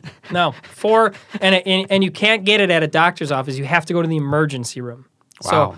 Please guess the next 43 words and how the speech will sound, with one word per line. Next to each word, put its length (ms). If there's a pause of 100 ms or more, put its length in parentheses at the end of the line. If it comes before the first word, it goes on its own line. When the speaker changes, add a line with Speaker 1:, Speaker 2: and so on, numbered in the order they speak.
(200)
Speaker 1:
four 400
E 120
R 180
visits. 580 (240)
Speaker 2:
And 100
that's 180
never 200
fast. 460 (340)
Speaker 1:
No, 280
and 140
they 100
count 380
it 180
as 220
four 320
E 140
R 160
visits. 420
Even 180
though 80
I 100
just 180
go 180
in 80
there 120
to 60
get 140
a 60
shot 420
and 120
it's 160
scheduled, 600 (260)
still 380
Speaker 2:
So 160
financially. 760 (100)
Speaker 1:
Yeah, 300 (300)
yeah, 200
emergency 520
room 200
copay. 420 (220)
Yeah. 120
Speaker 2:
Fun 220
stuff. 420